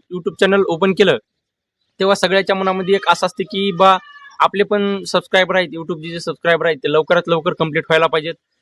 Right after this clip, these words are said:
आपले एक हजार सबस्क्रायबर लवकरात लवकर कंप्लीट व्हायला पाहिजेत आणि आपलं चॅनेल जे आहे, मॉनिटाईज व्हायला पाहिजे. पण सुरुवातीला तुम्ही काय करता, कोणाचे मोबाईल घेता, वडिलाचा किंवा बाहेरचे मित्र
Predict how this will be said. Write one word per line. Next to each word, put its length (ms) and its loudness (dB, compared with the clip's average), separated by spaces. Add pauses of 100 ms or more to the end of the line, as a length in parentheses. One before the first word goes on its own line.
(140)
आपले 260 -4
एक 140 -6
हजार 140 0
सबस्क्रायबर 460 0
लवकरात 360 4
लवकर 300 -2
कंप्लीट 240 0
व्हायला 240 2
पाहिजेत 300 -4
आणि 140 -2
आपलं 260 0
चॅनेल 300 0
जे 60 -2
आहे, 100 0
मॉनिटाईज 360 2
व्हायला 180 2
पाहिजे. 240 -6 (520)
पण 200 6 (260)
सुरुवातीला 420 2
तुम्ही 200 0
काय 100 4
करता, 200 0
कोणाचे 480 0
मोबाईल 320 -2
घेता, 420 0 (120)
वडिलाचा 480 2
किंवा 220 0
बाहेरचे 340 -2
मित्र 240 -6